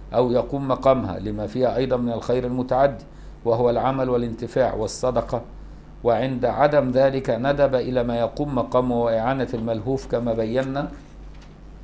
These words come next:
ثم عند عدم ذلك كأنه عليه السلام يقول بعد عدم هذه المذكورات:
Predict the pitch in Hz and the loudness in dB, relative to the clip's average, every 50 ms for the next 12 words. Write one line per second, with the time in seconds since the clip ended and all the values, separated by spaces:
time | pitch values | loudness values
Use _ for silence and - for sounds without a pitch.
0 | - - - - - - - - - - - 147 139 131 131 131 123 123 127 123 | -18 -18 -18 -20 -20 -20 -20 -20 -20 -8 -4 -2 -2 0 0 -2 -2 -2 -2 -2
1 | 120 117 117 135 139 135 135 127 120 113 123 127 127 127 123 - 117 - 120 107 | -2 0 2 2 2 2 0 -2 0 2 2 2 2 0 0 -2 -2 -2 -2 -2
2 | 107 110 117 123 123 120 113 113 113 107 104 - - 113 117 120 117 117 110 110 | -2 -2 -4 -2 -2 -2 -2 -2 -2 -4 -6 -4 -4 -2 -2 -2 -2 -2 -6 -6
3 | - 120 120 117 - 107 104 101 - 101 95 107 123 131 127 117 110 104 98 107 | -4 -6 -6 -4 -2 -2 -2 -2 -2 -4 -2 0 0 2 0 0 0 -4 -4 -4
4 | 117 117 110 110 104 - - - 101 104 117 123 | -4 -4 -4 -4 -6 -8 -8 -6 0 0 2 0